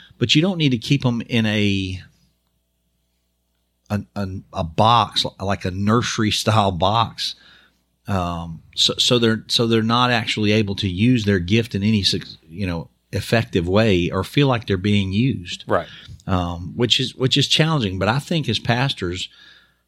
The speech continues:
Speaker 1: I think one of the challenges I've had over the years is I didn't work hard enough to let people get their gifts out. And
Speaker 2: Right.
Speaker 1: even challenging,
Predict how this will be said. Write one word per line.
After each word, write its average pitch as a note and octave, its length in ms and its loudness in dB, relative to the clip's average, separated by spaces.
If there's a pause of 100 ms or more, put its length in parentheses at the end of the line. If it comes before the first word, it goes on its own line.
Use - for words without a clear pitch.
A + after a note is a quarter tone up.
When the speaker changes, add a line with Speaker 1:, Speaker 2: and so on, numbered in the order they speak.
(120)
Speaker 1:
I A#2+ 60 0
think C3+ 180 0
one B2+ 120 4
of A#2+ 60 2
the A2 80 2
challenges G#2+ 420 2
I've C#3+ 180 2
had G2+ 180 2
over F2+ 140 0
the F2+ 80 0
years F2+ 220 -2
is F#2+ 60 0
I C3 120 4
didn't G#2+ 180 0
work F#2 220 -2
hard A#2+ 280 0
enough F2+ 300 -4
to F#2+ 100 -2
let F#2+ 360 0
people G2 380 -4
get F#2+ 280 -2
their E2+ 120 -6
gifts E2+ 440 -2
out. - 340 -14 (280)
And E2+ 420 -6
Speaker 2:
Right. F2 260 -4 (160)
Speaker 1:
even B2+ 340 4
challenging, G2 920 0